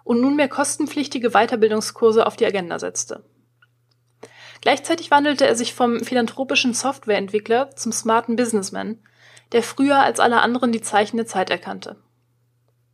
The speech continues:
Thrun ist damit zum Role Model für eine Form der Instrumentalisierung von Open Education geworden, die aktuell auch in Deutschland bemühte Nachahmer findet. Zuletzt seien die historischen Formen von Open Education genannt.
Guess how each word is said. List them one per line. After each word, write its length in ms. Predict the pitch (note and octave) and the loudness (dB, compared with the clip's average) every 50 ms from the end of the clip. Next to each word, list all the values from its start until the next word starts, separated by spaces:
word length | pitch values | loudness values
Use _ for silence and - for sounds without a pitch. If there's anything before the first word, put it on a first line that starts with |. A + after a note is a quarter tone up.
| _ _ _ _ _ _ _ _ _ _ _ _ _ _ - | _ _ _ _ _ _ _ _ _ _ _ _ _ _ -16
Thrun 280 | - - C4 C#4 D4+ C4+ | -6 0 2 2 2 2
ist 160 | G3+ - - | 0 0 2
damit 300 | C4 A#3+ A#3+ B3+ B3 - | 2 4 2 2 -2 0
zum 400 | - - B3 A#3 A3+ A3 - - | 2 4 4 4 4 2 0 4
Role 260 | G#3+ A3 B3 C#4 C4+ | 4 6 6 6 4
Model 260 | C4 A#3+ A3+ A3+ A#3+ | 2 2 2 2 0
für 200 | A#3 - - A3 | -2 0 -2 -2
eine 180 | - G#3 A3 G#3 | 0 0 -2 -4
Form 320 | - - - A3+ A#3 A#3 | -6 -4 -2 -2 0 0
der 100 | A#3 A3+ | 0 -2
Instrumentalisierung 880 | A3 A3+ - - B3 A3+ A3 G#3+ A3 A3 A3 G#3 G3 G#3+ A3+ A#3 A#3 A3+ | -2 -2 -6 -4 -4 -4 -4 -2 0 0 0 0 0 0 0 0 0 -2
von 180 | - - G#3+ - | -4 -6 -6 -4
Open 240 | - G#3 - A3 G#3 | -4 -4 -4 -4 -6
Education 520 | G#3 - G#3+ - A3+ A#3+ A#3 A#3 - G#3+ | -6 -6 -2 2 2 2 2 2 -2 -6
geworden, 600 | G3 F3+ F3+ F#3 F3+ F3 F3 G#3+ B3 C#4 - _ _ _ _ _ _ _ _ _ _ - | -6 -4 -2 -2 -2 -2 -2 -4 -8 -8 -10 _ _ _ _ _ _ _ _ _ _ -2
die 120 | - A#3 - | 2 2 2
aktuell 340 | - - - C4+ A3+ G#3 G#3 | 2 0 0 2 4 4 6
auch 160 | F3 G#3 G#3 | 4 4 2
in 60 | G#3 | 2
Deutschland 400 | G3+ F#3+ F#3+ - - A#3 G#3 G#3 | 0 0 0 0 0 -2 -2 -2
bemühte 360 | A3 G#3 G3 G3 G3 - G#3+ | -2 -4 -4 -6 -8 -6 -4
Nachahmer 420 | G3 F#3 F#3+ - - - G3 G3 F#3+ | -4 -4 -4 -4 -6 -8 -8 -8 -10
findet. 500 | - - E2 B1 - - - - - _ _ _ - - - - _ - - - _ _ _ _ _ _ _ _ _ _ _ _ | -10 -10 -10 -10 -10 -10 -12 -14 -18 _ _ _ -20 -20 -20 -20 _ -20 -20 -20 _ _ _ _ _ _ _ _ _ _ _ _
Zuletzt 480 | - - - C4 C4+ E4 E4+ - - - | -8 -4 -2 0 2 0 0 -2 -2 0
seien 160 | C4+ C4+ C4 | 2 2 4
die 80 | B3 A#3 | 4 2
historischen 560 | A3+ A3+ - - A#3+ B3 A3+ A3 - G#3 F#3+ | 2 2 0 0 0 2 2 2 0 0 -6
Formen 320 | - - F3 D3+ F3 F3+ | -6 -4 -4 -4 -4 -6
von 160 | F3+ - G3 F#3 | -8 -8 -6 -4
Open 220 | - F3+ - F#3+ | -4 -4 -4 -4
Education 560 | F3+ - - G3+ - G3 F3+ F#3+ - - G3+ | -4 -4 -4 -4 -2 -2 -2 -2 -2 -4 -6
genannt. 400 | F#3+ F3+ - - - - - _ | -6 -6 -6 -6 -8 -10 -14 _